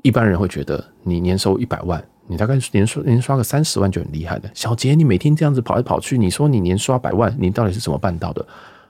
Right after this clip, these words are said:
哦，没有，但是你，你要，不，不是说我赚钱全部都拿去刷，也不是说我年收一定超过百万，你完全搞错了。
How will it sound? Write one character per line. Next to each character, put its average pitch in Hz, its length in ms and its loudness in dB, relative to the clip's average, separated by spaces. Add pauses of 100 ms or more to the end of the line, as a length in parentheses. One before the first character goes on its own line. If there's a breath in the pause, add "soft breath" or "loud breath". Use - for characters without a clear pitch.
(120 loud breath)
哦， - 80 -6
没 92 80 2
有， 87 80 0
但 107 160 2
是 - 160 0 (680 loud breath)
你， 117 180 4
你 107 80 4
要， - 100 2 (180)
不， 113 120 0
不 - 180 2
是 165 140 4
说 156 120 4
我 101 160 6
赚 110 240 2
钱 98 220 0
全 107 180 2
部 110 80 0
都 120 160 2
拿 101 120 4
去 101 80 4
刷， 101 420 0
也 98 140 2
不 110 100 0
是 143 80 2
说 139 160 2
我 117 80 4
年 87 220 2
收 110 180 2
一 - 120 0
定 120 140 4
超 107 140 0
过 113 100 4
百 - 140 -6
万， 101 260 -2
你 92 80 0
完 98 160 2
全 143 160 -2
搞 90 140 -4
错 - 220 -6
了。 - 160 -8